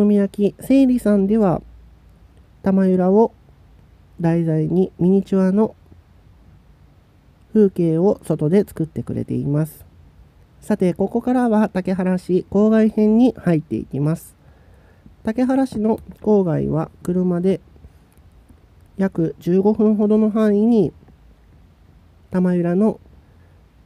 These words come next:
舞台があります。この竹原港は大崎、下島に行く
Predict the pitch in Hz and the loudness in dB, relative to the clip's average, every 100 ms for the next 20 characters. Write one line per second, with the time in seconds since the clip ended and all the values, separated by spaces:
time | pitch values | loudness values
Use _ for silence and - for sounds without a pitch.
0 | _ _ _ _ _ - 185 170 175 220 | _ _ _ _ _ -6 -2 -2 0 0
1 | - 123 117 110 151 156 - _ _ _ | -2 -8 -6 -4 -4 -6 -20 _ _ _
2 | - - - _ _ 202 214 233 - 196 | -20 -20 -20 _ _ -2 0 0 -2 -2
3 | 220 233 240 - 196 180 196 185 - 196 | 0 0 -2 0 0 2 0 -4 -2 -2
4 | 190 165 156 196 - - 208 214 226 220 | -2 -4 -4 -4 -4 -2 0 2 0 0
5 | 220 220 220 247 226 | 0 0 0 -2 -2